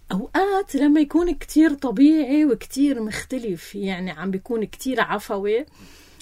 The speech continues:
وكتير مختلف عن الموضة أو عن الظاهرة اللي ماشية، يلي ما منحط سيلفي إلا منكون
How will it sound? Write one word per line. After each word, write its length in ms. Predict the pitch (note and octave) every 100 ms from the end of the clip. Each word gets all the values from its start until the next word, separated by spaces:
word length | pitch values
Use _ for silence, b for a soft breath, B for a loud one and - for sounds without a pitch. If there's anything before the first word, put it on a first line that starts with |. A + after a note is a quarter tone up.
| B
وكتير 380 | - - G3 D4
مختلف 680 | C4 - - C4+ B3 F#3+ -
عن 500 | - G#3 B3 C4 C#4 B B B B - G3+
الموضة 720 | G3+ G3 G3 A#3+ B3+ G3 F3 - b b b b -
أو 120 | G#3
عن 200 | G3 G#3+
الظاهرة 540 | G3+ - B3 G#3 F#3+
اللي 220 | F3+ F#3+ F#3
ماشية، 460 | G#3 G#3+ - F#3+
يلي 380 | F3+ F#3+ F#3+ F#3+ B B B
ما 120 | A#3
منحط 440 | A#3 A3+ - A#3 -
سيلفي 760 | - A#3 A3 G3+ - A3 A3+ - A3+
إلا 200 | A3+ G#3
منكون 600 | G3 G3 - A3 A3+